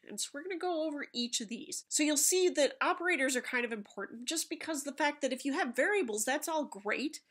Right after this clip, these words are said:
but one of the most powerful things with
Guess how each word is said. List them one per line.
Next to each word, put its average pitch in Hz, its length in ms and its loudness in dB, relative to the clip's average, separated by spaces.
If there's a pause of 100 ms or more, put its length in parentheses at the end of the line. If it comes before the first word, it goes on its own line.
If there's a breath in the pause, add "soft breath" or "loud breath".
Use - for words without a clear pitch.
(340 loud breath)
but 285 160 -2
one 269 220 -4
of 320 80 -2
the 294 120 -2 (100)
most - 260 -6
powerful 262 480 -4
things 262 540 -6 (260)
with 220 540 2